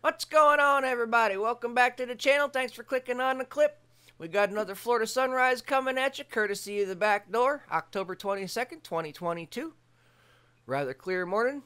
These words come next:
I think that's actually the moon going up. A little white dot. It keeps going up. Another day,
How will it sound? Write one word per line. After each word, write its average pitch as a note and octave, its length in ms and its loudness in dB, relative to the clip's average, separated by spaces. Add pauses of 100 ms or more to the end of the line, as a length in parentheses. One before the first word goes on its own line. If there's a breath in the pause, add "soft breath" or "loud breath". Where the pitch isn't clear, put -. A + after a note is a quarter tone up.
(120)
I - 120 -20
think C#3 180 -20
that's F3 220 -12
actually F#3+ 380 -8
the G3 120 -12
moon A3 320 -6
going C3 300 -6
up. - 180 -12 (1500)
A C3 40 -20
little C#3 200 -12
white D3+ 240 -8
dot. F3 280 -10 (120)
It C#3 220 -16
keeps F#3 260 -16
going G3 320 -8
up. F3 160 -10 (3250 soft breath)
Another F#3+ 340 -2
day, B3 400 2